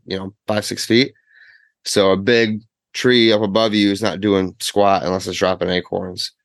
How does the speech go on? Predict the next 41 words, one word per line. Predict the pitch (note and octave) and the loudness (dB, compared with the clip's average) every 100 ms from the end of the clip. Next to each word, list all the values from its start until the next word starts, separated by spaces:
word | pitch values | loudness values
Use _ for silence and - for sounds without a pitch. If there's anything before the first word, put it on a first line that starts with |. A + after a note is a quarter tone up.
| _ _ _ | _ _ _
Um, | - F#2 F2+ F2+ F2 - _ _ _ | -4 -2 0 -2 -6 -10 _ _ _
and | G#2+ | -4
think | C3 B2 | 0 2
about | A#2 | 2
the | A2+ | 2
amount | G#2+ G#2 | 0 0
of | F2+ | 0
trees | - A#2+ G#2+ | 0 0 0
in | F#2+ | 0
the | |
woods | G2+ A2 G2 | 2 2 2
and | G2 | 0
how | G2+ | 0
many | G#2 | 0
of | G2+ | 0
them | F#2+ | -2
actually | - F#2 | -4 -2
drop | F#2+ F2+ | -2 0
acorns. | A#2 - F#2+ F#2 F2+ - - - - | -2 0 0 0 -4 -10 -18 -18 -2
You | G#2+ | 0
got | G#2+ G#2 | 2 0
some, | G2 F2 - _ _ _ _ _ - | -2 -2 -6 _ _ _ _ _ -6
some | F#2 G2 | -2 2
wood | G2+ F#2+ | 2 2
to | |
work | F2+ G#2 - | 2 2 2
with | E2+ E2+ E2 | 0 -2 0
by | F2+ | -2
putting | F2 F#2 | 0 -4
it | F2 | -4
on | |
the | F#2 | -4
ground. | F#2 F2+ E2+ F2 _ - - | -2 -2 -4 -12 _ -12 -2
That's | C#3 - | 0 2
probably | D3 C3 | 2 2
your | A2+ | 2
biggest | A#2 G#2+ - | 0 0 0
bang | A2+ G#2+ | 0 0
for | G2+ | -2
your | F#2+ | -2
buck. | F#2 G#2 G2+ | 2 2 2